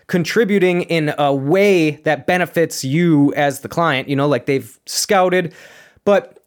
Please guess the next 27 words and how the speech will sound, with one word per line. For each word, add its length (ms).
in 120
other 220
parts 260
of 40
the 80
country, 320
that's 240
not 440
as 360
common. 640
Typically, 880
like, 320
what 140
I've 180
seen 500
guiding 340
around 440
is, 200
uh, 280
you're 240
not 320
going, 420
when 140
you 80
book 240
a 40
hunt, 300